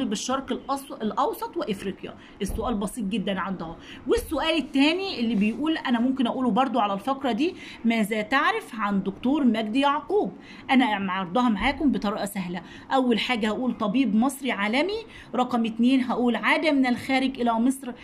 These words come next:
لينشئ في أسوان أشهر مركز لجراحات القلب بالشرق الأوسط وإفريقيا. يبقى المركز اللي أنشأه اسمه مركز إيه يا حبايبي؟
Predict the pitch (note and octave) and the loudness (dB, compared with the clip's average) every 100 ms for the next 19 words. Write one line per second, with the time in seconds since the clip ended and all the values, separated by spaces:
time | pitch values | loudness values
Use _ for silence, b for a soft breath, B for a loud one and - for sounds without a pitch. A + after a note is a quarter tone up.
0 | B B A3+ G#3 B3 D#4+ C#4 D#4 - B3 | B B 2 6 6 6 2 -2 -2 -2
1 | A#3+ B3 A#3+ A#3 A#3+ A#3+ A#3+ C#4+ - A#3+ | -2 -6 -2 4 4 4 0 -2 -2 -2
2 | A3+ A#3 C4 C4+ B3 G3+ F3 F#3+ F3+ - | 0 0 0 -2 -2 -4 0 0 0 0
3 | B3+ C#4 G#3 - A#3+ F#3+ G3 F#3+ G3+ A3 | 0 0 -4 0 0 0 -2 -4 -6 -6
4 | G3+ F3+ C#4 D#4 F4 C#4+ G3 G3 F#3 - | -6 -4 -4 -4 -4 -4 -4 -6 -8 -8
5 | F3+ - B B B A3 F3+ G3+ F#3+ B3 | -10 -10 B B B -4 -2 2 6 6
6 | F4 F#4+ C4 C#4+ B3 A#3+ A#3 B3+ C4 B3+ | 4 0 0 0 2 0 0 -2 -2 0
7 | A#3 B3 A#3+ A3+ - B3 - G3+ A3+ G3 | 2 2 0 -2 0 -4 -2 -2 0 0